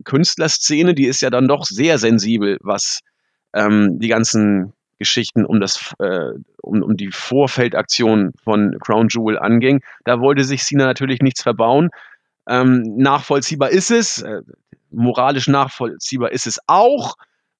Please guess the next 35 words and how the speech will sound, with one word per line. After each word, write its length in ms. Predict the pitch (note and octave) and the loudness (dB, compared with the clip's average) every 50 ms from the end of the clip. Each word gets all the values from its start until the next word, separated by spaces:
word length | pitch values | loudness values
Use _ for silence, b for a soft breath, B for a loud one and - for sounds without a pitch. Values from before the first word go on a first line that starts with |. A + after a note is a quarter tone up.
| - | 0
Mehr 300 | A#2+ B2+ C3+ D3 D3+ D3+ | 2 4 4 4 2 0
kann 240 | C3+ - C#3 C3+ C3 | -2 -2 -2 0 0
ich 80 | C#3 B2+ | 0 0
dazu 300 | - A#2 A2+ - - B2+ | -2 -4 -4 -2 -2 -2
nicht 160 | A2 G#2 - | 0 0 0
sagen, 460 | - C#3 C#3+ D#3 D#3 E3 F3 E3 B2+ D2 | 2 2 2 2 2 2 2 2 2 0
was 260 | A2 B2+ B2+ - - | -2 -4 -4 -4 -2
da 160 | - A#2+ A#2 | -2 -2 -2
die, 280 | A2+ A2+ A#2+ A#2 A2+ G2 | -2 -2 -4 -4 -4 -4
die 180 | F#2 A2 G#2+ | -6 -6 -4
wirklichen 340 | A2+ B2 - - B2 A#2 B2+ | -6 -6 -4 -4 -4 0 0
Intentionen 640 | G#2 B2 B2 A#2+ A2+ A2+ - - A#2 A#2+ A#2+ A#2 | 2 2 2 2 0 0 0 2 2 4 4 4
war, 200 | G#2+ A2 G#2+ G#2+ - | 2 2 0 0 -2
die 220 | - - - B2+ | -4 -4 -2 0
Moral 540 | B2 A#2 A2 A2 G#2 A2+ A2+ A#2 B2+ C#3 B2+ | 2 2 2 2 2 2 2 2 2 0 0
oder 180 | - - G#2+ G2 | 0 -2 -4 -4
die 120 | G2 G#2 | -4 -6
Karriere, 520 | - - G#2+ G2 G#2 A#2 C#3 D3 C#3 C#3 | -6 -4 -4 -2 -2 0 -2 0 0 -2
die 140 | A#2+ - B2+ | -2 -2 0
da 80 | B2+ B2 | 0 2
im 160 | D#2+ A#2+ A#2 | 2 2 2
Blick 240 | G#2 B2 C3 - - | 2 0 -4 -4 -2
war. 180 | A#2+ A2+ G2+ - - | -2 0 0 0 -2
Es 140 | D#3 - | -2 -2
ist 260 | - - G3+ - - - | 0 -2 -2 0 2 2
mir 160 | F3 D3 F2 | 4 4 4
egal, 320 | A2+ G#2+ A#2 A2 A#2+ C3+ C3 | 2 2 2 2 2 2 2
John 200 | B2 B2+ B2 B2 | 2 2 2 2
Cena 240 | - - C#3 B2 | 2 2 2 2
ist 220 | - - B2 - - | 0 -2 -4 -4 -2
zumindest 420 | - B2 A#2 A2 G#2+ G#2 - - | 0 2 2 2 2 0 -2 -2
nicht 220 | G#2+ G2+ - - - _ _ _ _ - | -2 -4 -4 -6 -14 _ _ _ _ -2
aufgetaucht 760 | G2+ G2+ G#2 - - - - - - - - - - - B B B B B B B | -2 0 -2 -2 -4 -10 -6 -2 -2 -2 -2 -2 -6 -10 B B B B B B B
und 160 | B F#3+ G3 E3+ | B 0 2 2
deswegen 460 | C#3 C3 - - D3 C#3+ C3 D3 | 2 0 0 0 0 2 2 2